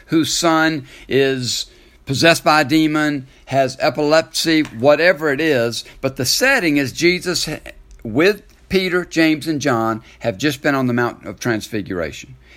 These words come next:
Jesus is glorified. The writers of the Gospels struggle to give us a, some type of word picture of what it was like to see Jesus in his glory. And can you only imagine this was just a glimpse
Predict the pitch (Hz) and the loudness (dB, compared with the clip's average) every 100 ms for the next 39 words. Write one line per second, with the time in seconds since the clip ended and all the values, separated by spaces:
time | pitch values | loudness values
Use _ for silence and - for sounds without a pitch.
0 | - - 160 160 131 156 127 - 135 - | -8 0 2 0 -2 -2 -2 -4 -4 0
1 | 127 104 90 80 69 - - _ _ _ | 0 0 -2 -10 -12 -18 -20 _ _ _
2 | - - - - - - 120 143 180 180 | -20 -20 -20 -20 -16 -4 2 4 4 4
3 | 139 123 101 143 147 131 120 113 - - | -2 -4 2 2 2 0 -4 -4 -4 -6
4 | - - 185 202 196 165 139 139 123 98 | -8 -4 2 2 4 2 0 -2 -8 -4
5 | 127 180 170 147 131 135 113 - - - | 2 4 4 2 0 0 -2 -4 -10 -4
6 | - 185 247 226 - 190 180 135 101 135 | 2 4 2 -2 0 2 2 -6 0 2
7 | 208 226 117 107 - - 113 131 - - | 2 -2 -6 -6 -6 -8 -8 -10 -16 -10
8 | - 127 123 185 165 135 127 147 147 127 | -4 -2 2 2 2 -4 -2 -2 -2 -4
9 | - 202 202 131 147 143 120 135 - - | -2 -2 -4 0 2 2 0 -4 -6 -6
10 | - 185 196 165 156 160 127 127 180 208 | 0 2 2 -2 -2 -2 -2 0 2 2
11 | 143 117 131 131 - - - _ _ - | 2 2 0 -4 -14 -20 -20 _ _ -20
12 | _ - 127 165 165 151 185 196 156 139 | _ -6 -4 0 0 2 0 0 0 2
13 | 160 165 151 127 143 - 123 - 131 123 | 2 2 -2 -2 -4 -6 -8 -6 -6 -4
14 | 98 - 120 147 117 - - - | -6 -4 0 0 0 -4 -6 -6